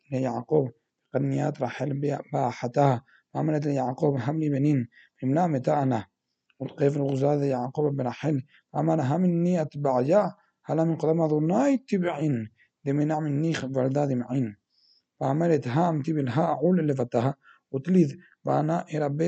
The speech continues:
ואת, ואת בני אף ענה מנה. והבת לה יתבלהה אמתה לאנתו, וענה לבתה יעקב. ועדיית בלהה ולידת ליעקב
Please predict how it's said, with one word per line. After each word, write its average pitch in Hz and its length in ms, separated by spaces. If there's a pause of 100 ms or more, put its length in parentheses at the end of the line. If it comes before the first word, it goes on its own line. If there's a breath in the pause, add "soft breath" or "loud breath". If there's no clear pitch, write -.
(140)
ואת, 151 240 (240)
ואת 156 220
בני 147 360
אף 160 420
ענה 151 240
מנה. 139 420 (600 loud breath)
והבת 143 400
לה 151 120
יתבלהה 135 600 (140)
אמתה 151 320
לאנתו, 143 480 (400 loud breath)
וענה 160 260
לבתה 131 340 (140)
יעקב. 123 520 (440 soft breath)
ועדיית 139 520 (120)
בלהה 135 420 (360 soft breath)
ולידת 139 440
ליעקב 139 680